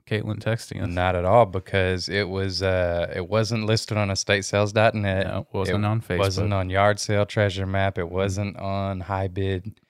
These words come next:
Speaker 2: It was just, they made, like, a personal Facebook post.
Speaker 1: Yeah, like, you had to be
Speaker 2: <clears throat>
Speaker 1: friends with the person that posted it, or else you would have never seen it.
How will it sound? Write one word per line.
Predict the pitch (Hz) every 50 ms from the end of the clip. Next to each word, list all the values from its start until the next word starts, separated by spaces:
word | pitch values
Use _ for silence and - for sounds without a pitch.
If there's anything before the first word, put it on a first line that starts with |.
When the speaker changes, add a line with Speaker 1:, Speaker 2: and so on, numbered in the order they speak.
| _ _ _ _ _ _ _ _ _ -
Speaker 2:
It | - 107
was | 104 98 104 101 92
just, | 85 90 95 98 98 92 - - - _ _
they | - - 107 104 107
made, | 107 123 120 123 123 127 120
like, | 120 113 107 -
a | 110 98 95 - - _ _ _ -
personal | - 127 127 123 - - 110 101 98 98 95 - -
Facebook | 104 101 95 - - - 95 90 _
post. | - - 98 92 90 90 - -
Speaker 1:
Yeah, | 117 123 110
like, | 98 101 101 101 - -
you | 107 104
had | 113 113 101 104
to | 101
be | 98 101 95
Speaker 2:
<clears throat> | 104 110
Speaker 1:
friends | 110 110 107 107 104 101 - -
with | 101 95 -
the | - 101
person | - 104 98 95 - 98
that | 90 78 -
posted | 104 101 104 - - 80
it, | 82
or | 85
else | - - - -
you | 101 101
would | 98 107
have | 101 -
never | - -
seen | 107 - - - -
it. | - -